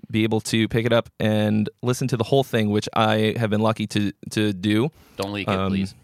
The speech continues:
Speaker 1: I promise that I will not.
Speaker 2: <laughs>
Speaker 1: Um, I don't even know that I would know how to leak a thing. I, I don't know how to use Pirate Bay, so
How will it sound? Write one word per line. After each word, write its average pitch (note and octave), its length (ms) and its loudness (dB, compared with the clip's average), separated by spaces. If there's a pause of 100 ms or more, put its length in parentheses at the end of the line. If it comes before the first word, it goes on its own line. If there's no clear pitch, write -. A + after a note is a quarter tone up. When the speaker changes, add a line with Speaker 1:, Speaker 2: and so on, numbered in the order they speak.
Speaker 1:
I G2+ 160 2 (180)
promise A2+ 400 0
that G#2+ 140 0
I G#2+ 40 2
will G2+ 120 0
not. F#2+ 360 -6 (360)
Speaker 2:
<laughs> - 20 -4
Speaker 1:
Um, G#2 420 2 (540)
I D#3+ 100 8
don't E4+ 180 2
even F#3+ 200 2
know B2 140 4
that B2 160 2
I G#2+ 80 4
would G2 120 0
know G2+ 140 2
how F#2+ 160 0
to F#2+ 240 -4
leak F#2+ 300 -4
a - 20 -2
thing. F2 440 -2
I, G2 220 0
I G2+ 120 2
don't A#2 80 2
know A#2+ 80 2
how A2+ 80 2
to A2 60 -2
use G2 120 -2
Pirate F#2 320 -4
Bay, E2+ 200 -2
so F2+ 280 0